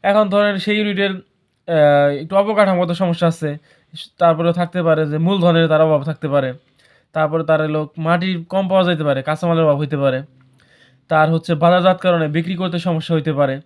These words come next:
তার হচ্ছে কোনো স-, আহ, দক্ষ জনবলের অভাব হইতে পারে, তার উৎপাদন খরচ বৃদ্ধি হইতে পারে, মানে ঋণের, সহজলভ্য ঋণের অভাব হইতে পারে, একাধিক প্রশ্ন আনসার হইতে পারে।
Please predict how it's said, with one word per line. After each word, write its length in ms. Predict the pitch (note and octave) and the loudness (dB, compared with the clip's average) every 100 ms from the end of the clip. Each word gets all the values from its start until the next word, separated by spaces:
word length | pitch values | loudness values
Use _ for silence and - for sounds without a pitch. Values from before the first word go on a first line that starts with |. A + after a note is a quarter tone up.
| _ _ _ _ _ _ - | _ _ _ _ _ _ -4
তার 140 | D#3+ D#3 | 0 0
হচ্ছে 160 | D#3 | -2
কোনো 160 | D3+ E3 | -4 -4
স-, 140 | - | -2
আহ, 380 | F3+ D#3+ D3 C#3 | -2 2 2 2
দক্ষ 280 | C#3 F3 F#3 | 2 0 -2
জনবলের 460 | E3 F3+ F3+ F#3 | 0 0 0 2
অভাব 180 | F3 D#3 | 4 2
হইতে 200 | D#3 D#3+ | 0 -2
পারে, 280 | D3 C#3+ C3+ D#3+ _ _ _ _ _ - | -2 -2 -2 -8 _ _ _ _ _ -4
তার 140 | D3+ | -2
উৎপাদন 440 | F3 F#3+ F#3 G3 | 0 2 2 0
খরচ 300 | F#3 F3+ F3 D#3 | 0 2 2 2
বৃদ্ধি 280 | E3+ D#3+ F3 | -4 -2 0
হইতে 240 | F3 E3+ | 0 2
পারে, 280 | D3 C3+ C#3+ - _ _ _ _ _ _ | 2 2 -2 -12 _ _ _ _ _ _
মানে 280 | E3+ E3+ E3+ - D#3+ F3+ | -2 0 -2 -6 -4 0
ঋণের, 200 | G3 F#3+ | 0 0
সহজলভ্য 480 | F#3+ F#3+ F3+ F#3 F3+ | 2 2 2 0 0
ঋণের 220 | F#3 F#3 | 0 2
অভাব 180 | E3 D3+ | 2 2
হইতে 200 | D3+ D#3 | -2 -4
পারে, 200 | C#3 C3 D3+ _ _ - | -4 -4 -8 _ _ -4
একাধিক 360 | G#3 A#3+ G#3+ | 0 0 0
প্রশ্ন 220 | F#3+ G3+ G3+ | -2 -2 0
আনসার 260 | G3+ F#3+ F3+ | 0 0 0
হইতে 220 | E3+ D#3+ | 2 2
পারে। 180 | C3+ | 0